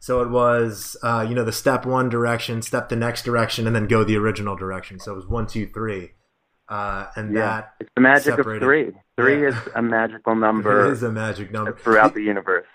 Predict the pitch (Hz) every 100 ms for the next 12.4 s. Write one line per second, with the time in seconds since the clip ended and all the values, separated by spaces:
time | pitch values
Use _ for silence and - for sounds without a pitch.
0 | _ 117 120 139 147 156 135 143 143 190
1 | 185 - 151 143 131 123 123 117 117 110
2 | 107 107 - 113 110 107 104 - 110 117
3 | - 117 107 104 104 101 - 107 104 104
4 | 113 131 135 - 123 127 117 127 127 110
5 | 113 127 120 - 123 117 110 117 113 110
6 | 107 107 - 131 135 139 135 _ _ -
7 | 131 127 165 160 147 147 139 117 131 131
8 | 131 127 123 117 123 117 110 113 120 123
9 | 117 113 104 123 123 101 104 117 113 113
10 | 127 131 110 127 123 120 120 - _ _
11 | _ - 123 117 - - 110 113 107 113
12 | 107 104 104